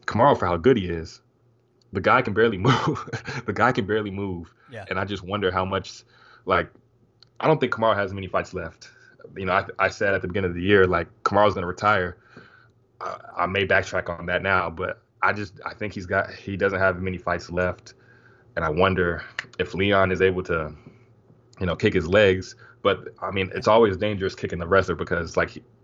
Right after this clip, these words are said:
Speaker 1: Kamaru was great at catching kicks and taking, taking guys down. Like, we saw that with Masvidal. So, I mean, there's a lot of questions that's, that's to be answered with this fight, man. But like I said, um,
Speaker 2: Yeah.
Speaker 1: when it gets to those deep waters, man, I just don't think Leon has it.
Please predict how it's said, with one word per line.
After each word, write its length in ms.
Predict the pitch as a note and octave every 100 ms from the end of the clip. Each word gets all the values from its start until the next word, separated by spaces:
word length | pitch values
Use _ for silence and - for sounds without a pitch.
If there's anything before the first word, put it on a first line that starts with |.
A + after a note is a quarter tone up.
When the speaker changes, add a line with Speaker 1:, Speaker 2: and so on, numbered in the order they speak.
| _ _ _ _ - -
Speaker 1:
Kamaru 220 | - A2 A2+
was 80 | F#2+
great 220 | G2+ F2+
at 100 | -
catching 260 | F#2 F#2
kicks 240 | F2+ G2 -
and 80 | F2
taking, 360 | F2+ F2+ E2+ - -
taking 180 | F#2+ F2
guys 200 | E2 D#2
down. 280 | F#2 F#2 E2
Like, 140 | E2
we 60 | F#2+
saw 160 | F#2+
that 100 | E2+
with 120 | D#2+ E2+
Masvidal. 460 | F#2+ F2+ E2 E2 - - - - - _ _ _ _ _
So, 200 | - F#2
I 100 | F2+
mean, 120 | F#2+
there's 140 | F2+ F#2+
a 40 |
lot 120 | A2+
of 60 | A2+
questions 320 | A2+ G2+ F2+
that's, 280 | F#2 - - - -
that's 120 | F#2 -
to 80 |
be 100 | F#2
answered 160 | F#2+ F#2+
with 100 | -
this 100 | E2+
fight, 260 | - F#2+ E2
man. 220 | E2+ E2
But 200 | F2 E2+ _ _ _
like 120 | F2
I 40 | F2+
said, 340 | - E2+ D#2+ - _ -
um, 440 | F2+ E2 D#2+ D#2 - _
Speaker 2:
Yeah. 80 | -
Speaker 1:
when 100 | F#2
it 40 |
gets 320 | G2+ - - _ -
to 80 | F#2+
those 220 | F#2 F2
deep 200 | G2 F#2
waters, 300 | F#2+ F2+ D#2
man, 120 | E2
I 60 | E2
just 220 | D#2+ -
don't 340 | F2+ F2+ F2
think 260 | - F2+ E2+
Leon 340 | F2+ F2 E2+
has 240 | E2 E2+ D#2+
it. 120 | D2